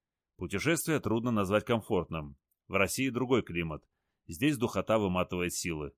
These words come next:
В июне начинается сезон дождей. Вся Индия превращается в парилку, а точнее сауну. За месяцы путешествий как-то претерпелся к специфике страны.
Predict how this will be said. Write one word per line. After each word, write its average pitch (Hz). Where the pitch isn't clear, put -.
В 87
июне 147
начинается 113
сезон 90
дождей. 80
Вся -
Индия 127
превращается 101
в -
парилку, 120
а 117
точнее 98
сауну. 78
За 95
месяцы 147
путешествий 139
как-то 110
претерпелся 110
к -
специфике 95
страны. 87